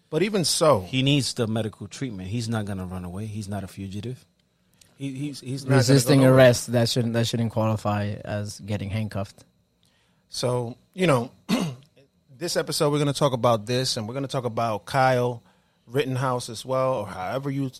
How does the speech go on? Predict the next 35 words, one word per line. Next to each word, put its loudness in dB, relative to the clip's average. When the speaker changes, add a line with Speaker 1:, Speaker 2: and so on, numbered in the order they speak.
Speaker 1:
you -18
say -4
that -4
seventy-year-old -6
murderer's -6
name, -8
allegedly, -4
I -20
guess, -14
right? -10
Just -18
so -8
we -8
won't. -14
<laughs> 0
Speaker 3:
No, 0
it's, -12
he -6
fucking, -2
Speaker 2:
He, -4
Speaker 3:
he -2
shot 8
two 6
Speaker 1:
Well, 6
Speaker 3:
people. 4
Speaker 1:
well, 0
Speaker 3:
He -4
Speaker 1:
he, 4
Speaker 3:
shot 10
Speaker 1:
he, -2
Speaker 3:
two 8
Speaker 1:
he 4
shot 10
Speaker 3:
protesters. 8
Speaker 1:
three. -14